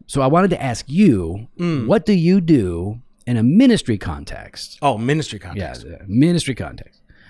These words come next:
Speaker 1: Uh, what do you do if you've scheduled a meeting? And by
Speaker 2: Mm-hmm.
Speaker 1: the way, if anybody's listening
Speaker 2: Mm.
Speaker 1: and you have, and you
Speaker 2: Oh.
Speaker 1: have not shown up for a meeting, I'm not mad. I'm not calling you out. I, I just, I was thinking about this today.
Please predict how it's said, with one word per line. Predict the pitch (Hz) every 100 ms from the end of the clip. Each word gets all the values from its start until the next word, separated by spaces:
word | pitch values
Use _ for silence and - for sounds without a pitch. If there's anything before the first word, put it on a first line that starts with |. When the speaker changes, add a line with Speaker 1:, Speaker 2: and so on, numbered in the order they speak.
| - - _
Speaker 1:
Uh, | 101 95 90 87 82 - _ _ _ -
what | 110 170
do |
you | 233
do | 185 156 104 98 113
if | 107 98
you've | 95
scheduled | - - 123 117 147
a | 170
meeting? | 113 82 80 87
And | 180 170
by | 202
Speaker 2:
Mm-hmm. | 220
Speaker 1:
the | 214
way, | 190 123
if | 123
anybody's | 226 233 240 196
listening | 190 165 120 101 135 123
Speaker 2:
Mm. | 196 214 233 226 208 156
Speaker 1:
and | 151
you | 190 208
have, | 196 180
and | 175 220
you |
Speaker 2:
Oh. | 208
Speaker 1:
have | 165
not | 190 -
shown | 190 180
up | -
for |
a | 160
meeting, | 165 139
I'm | 190
not | 208
mad. | 196 185 165 143
I'm | 147
not | 165 -
calling | 170 180
you | 175
out. | 139 - -
I, | -
I | 143
just, | 143 101
I |
was | 120
thinking | 208 175
about | 123 107
this | 107
today. | - 170 -